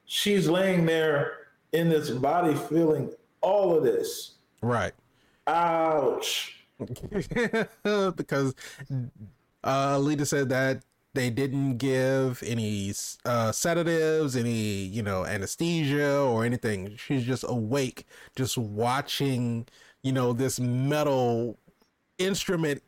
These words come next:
Speaker 2: <laughs> just scooping out an eyeball. It, it's a lot. Um, but so we hear Flynn's heartbeat, just like, like a drum roll.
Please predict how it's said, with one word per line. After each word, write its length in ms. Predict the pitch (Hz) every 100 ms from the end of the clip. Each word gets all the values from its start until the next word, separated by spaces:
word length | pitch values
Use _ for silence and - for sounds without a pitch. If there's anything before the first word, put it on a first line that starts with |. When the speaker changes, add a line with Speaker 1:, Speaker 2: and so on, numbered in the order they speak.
| 190
Speaker 2:
<laughs> 160 | 170
just 260 | 147 165 -
scooping 680 | - - 202 202 - 208 190
out 240 | 190 190
an 160 | 196 175
eyeball. 720 | - 165 190 160 139 101 - - -
It, 400 | 220 170 202 208 -
it's 200 | 196 180
a 40 |
lot. 360 | 170 147 107 - - - - _ -
Um, 600 | 156 160 151 143 143 143
but 220 | 143 165
so 340 | - 185 170 156
we 280 | 156 151
hear 760 | 135 165 175 170 151 135 123 123 _ _ _ _ _
Flynn's 500 | - 160 165 147 120
heartbeat, 640 | - 160 185 139 120 95
just 320 | - 139 120 151
like, 400 | 135 123 120 - _ -
like 160 | 135
a 60 | 120
drum 580 | 92 - - 156 180 165
roll. 400 | 135 104 -